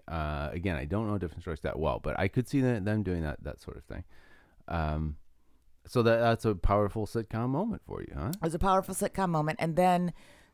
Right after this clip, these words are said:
Speaker 2: the only scenes that I remember from Facts of Life is when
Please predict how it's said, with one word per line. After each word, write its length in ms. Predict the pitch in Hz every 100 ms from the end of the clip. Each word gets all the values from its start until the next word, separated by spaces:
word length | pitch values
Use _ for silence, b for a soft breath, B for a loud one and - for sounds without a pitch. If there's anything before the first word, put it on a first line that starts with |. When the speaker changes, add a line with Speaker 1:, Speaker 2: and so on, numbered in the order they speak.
| -
Speaker 2:
the 160 | 196 -
only 640 | 208 247 269 269 262 254 _ _ _ _ _ _ _ _ _ _ _ _ _ _ _ -
scenes 640 | - - - 233 208 185
that 160 | 165 175
I 80 | 185
remember 920 | 185 180 175 175 170 160 156 156 160 _
from 1400 | - - - 160 160 151 147 147 147 147 147 143 143 139 _ _ _ _ _ _ -
Facts 560 | - - 170 165 - -
of 180 | 131 135
Life 840 | 151 226 190 127 175 190 - - - b b b b b - -
is 320 | 165 160 151
when 680 | 160 170 156 147 147 147